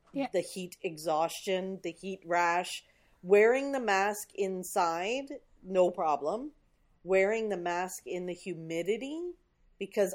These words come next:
Speaker 2: I, you don't have, right now, they, th-, you don't have to wear it outside. Who knows? That could change.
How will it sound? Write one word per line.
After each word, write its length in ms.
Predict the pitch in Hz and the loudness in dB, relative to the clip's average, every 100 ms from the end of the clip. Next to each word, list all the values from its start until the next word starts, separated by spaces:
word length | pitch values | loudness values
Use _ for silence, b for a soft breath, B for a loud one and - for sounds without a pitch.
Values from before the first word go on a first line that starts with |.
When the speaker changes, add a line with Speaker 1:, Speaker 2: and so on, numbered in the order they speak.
| - | 0
Speaker 2:
I, 320 | 196 208 208 - | 4 4 2 -6
you 200 | 214 254 | -4 0
don't 180 | 302 | 0
have, 180 | 254 240 196 | 2 0 -2
right 340 | 185 240 - | 2 2 4
now, 320 | 214 202 214 | 2 4 4
they, 300 | 202 196 185 175 160 | 4 2 0 -10 -10
th-, 120 | 180 | -10
you 160 | 175 175 | -8 -6
don't 180 | 180 175 | -4 -2
have 160 | 175 | -4
to 80 | 185 | -4
wear 180 | 170 165 | -4 -2
it 60 | 156 | -2
outside. 500 | 147 - 139 - - _ _ _ _ | -4 -4 -6 -6 -12 _ _ _ _
Who 100 | 220 | 0
knows? 360 | 214 190 185 185 | 2 2 2 0
That 180 | 165 | -2
could 140 | - 160 | -4 -12
change. 220 | - | -12